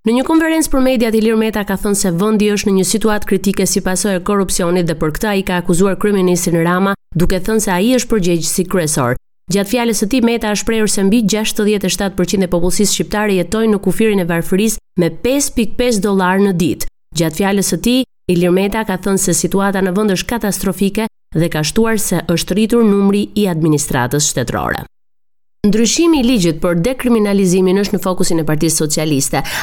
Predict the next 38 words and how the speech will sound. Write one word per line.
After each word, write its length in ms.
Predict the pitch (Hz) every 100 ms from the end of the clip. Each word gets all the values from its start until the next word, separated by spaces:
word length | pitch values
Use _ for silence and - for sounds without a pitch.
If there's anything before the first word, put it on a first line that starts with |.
| -
Ata 240 | 180 233 233
kanë 180 | 220 202
shprehur 320 | 214 214 220
edhe 80 | 226
një 160 | 214
herë 140 | 214 180
gatishmërinë 540 | 175 180 196 202 226
për 100 | 190
të 80 | 196
miratuar 400 | 180 175 214 202
në 80 | 208
shtator 400 | - 190 220 214
ndërhyrjet 420 | 185 175 233 214 214
ligjore 420 | 220 196 180 175 - _ -
për 160 | 185
të 120 | 180 185
rishikuar 420 | - 202 269 233
certifikatën 800 | - 196 196 202 208 247 277 214
e 40 | -
pastërtisë 800 | 175 - 208 - 151 190 - -
të 180 | 233 180
çdo 180 | 175 180
politikani. 640 | 139 123 139 95 107 - - _ _ -
Nisma 540 | 175 226 311 - 285 269
erdhi 160 | 254
me 80 | 220
kërkesën 560 | 202 190 233 220 208 190
e 80 | 185
autoritetit 560 | 190 190 185 196 180
për 160 | 185 185
informimin 600 | 180 185 208 233 214 185
mbi 100 | 214
dokumentet 640 | 190 180 185 185 190 190
e 120 | 175 185
ish 160 | 202 -
sigurimit 560 | 208 180 160 147 151
të 120 | 151 -
shtetit. 480 | 151 - 110 -